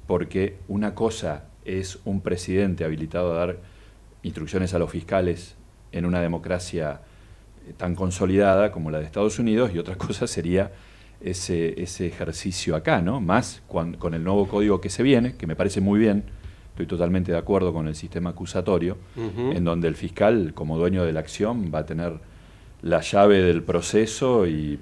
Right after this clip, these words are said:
Speaker 1: para instar la acción o para eventualmente no impulsarla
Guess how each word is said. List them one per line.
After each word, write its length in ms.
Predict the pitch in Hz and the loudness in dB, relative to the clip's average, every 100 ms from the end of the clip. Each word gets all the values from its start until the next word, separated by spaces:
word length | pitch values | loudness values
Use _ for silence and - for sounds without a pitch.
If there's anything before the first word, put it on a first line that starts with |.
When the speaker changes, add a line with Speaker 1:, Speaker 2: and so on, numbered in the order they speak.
| - | -6
Speaker 1:
para 460 | 76 73 71 71 | -4 -2 -2 -4
instar 400 | 73 76 - 90 | -8 -10 -2 -2
la 80 | 87 | 0
acción 460 | 78 - 110 139 139 | -4 0 0 2 -2
o 140 | - | -6
para 380 | 80 78 71 71 - - - - | -8 -10 -12 -14 -18 -20 -20 -10
eventualmente 1000 | 82 80 80 80 85 80 80 73 71 73 73 | -6 -4 -4 -4 -4 -6 -8 -8 -10 -10 -8
no 120 | 87 | -6
impulsarla 960 | 82 80 - 120 131 127 117 98 82 | -4 -6 0 0 0 0 0 0 -4